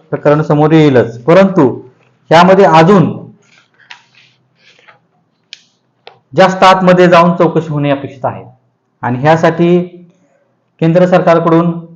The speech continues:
उच्चस्तरीय यंत्रणेकडून तपासणी होणं अपेक्षित आहे. आणि ह्या संदर्भात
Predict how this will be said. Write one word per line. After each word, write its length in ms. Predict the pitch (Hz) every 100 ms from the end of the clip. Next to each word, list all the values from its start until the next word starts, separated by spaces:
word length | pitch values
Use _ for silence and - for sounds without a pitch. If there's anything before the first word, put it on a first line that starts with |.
| _ _ _ _ _
उच्चस्तरीय 580 | 156 160 185 180 180 165
यंत्रणेकडून 880 | 165 156 151 156 156 - 147 160 160
तपासणी 380 | 160 - 143 156
होणं 200 | 143 139
अपेक्षित 340 | 135 127 123
आहे. 240 | 127 98 95 - -
आणि 160 | 120 123
ह्या 160 | 156
संदर्भात 560 | 160 160 160 165 165